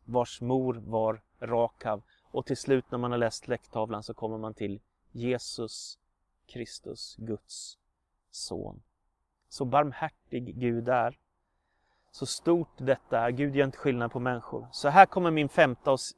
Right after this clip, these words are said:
femte och sista slutsats. Förlåtelsens kraft är väldigt stark.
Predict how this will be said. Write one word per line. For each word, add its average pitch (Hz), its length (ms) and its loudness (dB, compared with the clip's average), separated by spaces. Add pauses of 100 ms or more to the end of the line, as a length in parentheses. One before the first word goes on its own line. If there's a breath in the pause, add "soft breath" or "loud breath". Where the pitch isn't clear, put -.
femte 143 360 2
och 127 80 0
sista 120 460 -2 (420)
slutsats. - 960 0 (1160 soft breath)
Förlåtelsens 180 1040 8
kraft - 380 6
är 139 80 4
väldigt 131 460 6
stark. - 720 6